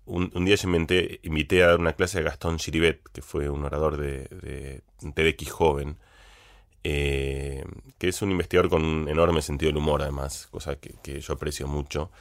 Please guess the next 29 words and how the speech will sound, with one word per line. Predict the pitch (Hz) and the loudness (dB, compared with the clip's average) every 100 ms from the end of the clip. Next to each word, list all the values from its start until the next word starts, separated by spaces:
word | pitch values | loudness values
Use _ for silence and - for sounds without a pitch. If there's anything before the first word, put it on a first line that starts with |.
| - - - - | -20 -20 -20 0
Y | 90 | 4
él | |
empezó | 104 104 101 | 4 4 2
su | 95 | 2
clase | 82 98 101 | 6 6 6
diciendo, | 87 - 85 87 | 2 2 4 6
bueno, | 85 80 76 _ - _ _ _ - - - | 6 4 0 _ -20 _ _ _ -20 -20 -14
diciendo | 90 95 101 | -4 6 8
algo | 95 | 8
que | 82 | 6
los | |
físicos | - 98 90 82 | 2 0 2 2
suelen | 82 | 2
decir, | 78 - 101 | 2 0 0
que | 82 | 0
es | |
que | - | 0
entendemos | 98 110 131 110 | 2 4 4 2
bastante | 90 95 92 | 2 2 4
bien | 95 | 2
los | 95 - | 2 -2
primeros | 78 85 - | 0 0 0
segundos | 76 80 85 73 | -2 0 0 -2
del | 73 | -4
universo, | 71 71 64 - 55 | -4 -4 -4 -10 -14
como | 65 65 | -12 -14
que | - | -14
los | - | -12
primeros, | 73 78 73 76 | -6 -4 -4 -6